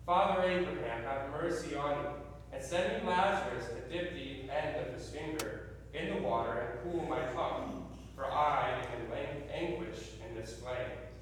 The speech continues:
But Abraham said, "Child, remember that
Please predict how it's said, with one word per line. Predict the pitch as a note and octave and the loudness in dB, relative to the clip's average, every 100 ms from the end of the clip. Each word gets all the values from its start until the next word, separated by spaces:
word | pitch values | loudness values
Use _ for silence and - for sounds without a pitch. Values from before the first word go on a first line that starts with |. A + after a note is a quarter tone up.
| - - - - - - - - - - - - - - | -14 -14 -14 -14 -14 -14 -14 -14 -14 -14 -14 -14 -14 -10
But | - - | -6 -2
Abraham | F3 F#3+ - - - | 0 2 2 0 0
said, | - - - - - - - - - | -2 0 0 -2 -6 -8 -12 -14 -12
"Child, | - D#3+ D#3+ E3 E3 D#3 | -2 4 4 4 0 -2
remember | D3+ D#3+ - - | 0 0 2 2
that | - - | 2 2